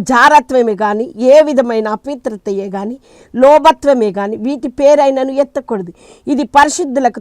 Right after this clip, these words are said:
తగినది. కృతజ్ఞతావచనమే మీరు ఉచ్చరింపవలను గాని, మీరు బూతులైనను, పోకిరి మాటలైనను, సరసోక్తులైనను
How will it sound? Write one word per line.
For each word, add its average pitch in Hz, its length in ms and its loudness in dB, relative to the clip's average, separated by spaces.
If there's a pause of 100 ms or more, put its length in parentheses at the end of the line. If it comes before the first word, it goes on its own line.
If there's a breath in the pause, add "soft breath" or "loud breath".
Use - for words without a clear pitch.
తగినది. 208 360 -6 (380 soft breath)
కృతజ్ఞతావచనమే 285 1160 2 (140)
మీరు 240 180 -4
ఉచ్చరింపవలను 214 840 -6
గాని, 214 280 -4 (380 soft breath)
మీరు 277 280 0 (140)
బూతులైనను, 262 720 0 (160)
పోకిరి 294 440 2 (120)
మాటలైనను, 294 680 0 (300 soft breath)
సరసోక్తులైనను 311 1080 2